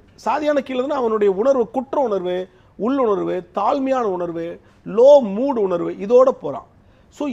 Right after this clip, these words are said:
இந்த மாதிரியான உணர்வுகளை எல்லாம் சுமந்து அவன் கேண்டிடேட், ஒரு மாணவன் மருத்துவ கல்விக்கு போன உடனே அவன்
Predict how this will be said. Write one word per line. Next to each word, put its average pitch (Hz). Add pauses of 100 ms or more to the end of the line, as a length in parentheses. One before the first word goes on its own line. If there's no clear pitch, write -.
இந்த 240
மாதிரியான 262
உணர்வுகளை 247
எல்லாம் 254
சுமந்து 262
அவன் 196 (320)
கேண்டிடேட், 196 (200)
ஒரு 151
மாணவன் 180 (100)
மருத்துவ 185
கல்விக்கு 147 (120)
போன 160
உடனே 143 (720)
அவன் 226